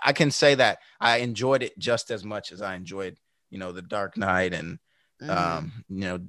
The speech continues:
Speaker 1: Superman versus Batman and everything. I was thoroughly impressed with that. But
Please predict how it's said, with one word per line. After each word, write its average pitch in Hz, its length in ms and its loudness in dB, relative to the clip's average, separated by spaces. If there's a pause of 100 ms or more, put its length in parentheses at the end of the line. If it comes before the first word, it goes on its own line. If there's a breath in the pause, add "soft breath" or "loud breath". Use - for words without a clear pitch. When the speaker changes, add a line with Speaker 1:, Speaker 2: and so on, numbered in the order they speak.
(880 loud breath)
Speaker 1:
Superman 107 680 0
versus 95 320 0
Batman 90 420 2
and 90 80 -2
everything. 87 280 -2
I 98 60 4
was 95 140 0
thoroughly 104 340 4
impressed 87 580 -10 (420)
with - 180 -12
that. 92 280 -2 (840)
But - 280 -2